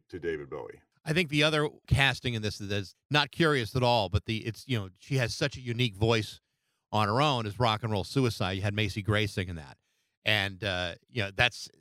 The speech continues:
Speaker 2: you know, to me, that's like one of the cre-, you know, the great crescendos of, of, of Bowie's career to,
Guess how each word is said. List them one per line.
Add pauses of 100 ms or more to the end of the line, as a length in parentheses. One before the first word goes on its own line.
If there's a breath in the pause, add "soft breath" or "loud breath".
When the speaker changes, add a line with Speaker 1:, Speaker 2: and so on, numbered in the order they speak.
Speaker 2:
you
know,
to
me,
that's
like
one
of
the
cre-,
you
know,
the
great
crescendos
of,
of, (320)
of
Bowie's
career
to,